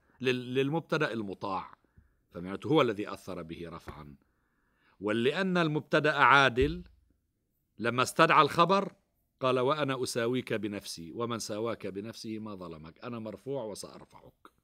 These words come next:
فإذا المبتدأ رفع معنويا والخبر رفع لفظيا. قام المبتدأ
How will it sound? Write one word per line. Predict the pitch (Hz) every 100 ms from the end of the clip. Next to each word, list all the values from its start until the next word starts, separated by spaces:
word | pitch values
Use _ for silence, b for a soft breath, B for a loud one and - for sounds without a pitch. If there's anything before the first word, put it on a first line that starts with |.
| _ - - - - - _ _ _ _ _ _
فإذا | 110 104
المبتدأ | 98 143 - 107 98
رفع | 135 - 120
معنويا | 135 127 139 143 143 151 160 - _ _ _ _
والخبر | 95 101 - 139 123 110
رفع | 143 156 175 127 - -
لفظيا. | 95 85 87 110 123 87 - _ _ _ _ -
قام | 101 95
المبتدأ | 101 123 127 127 147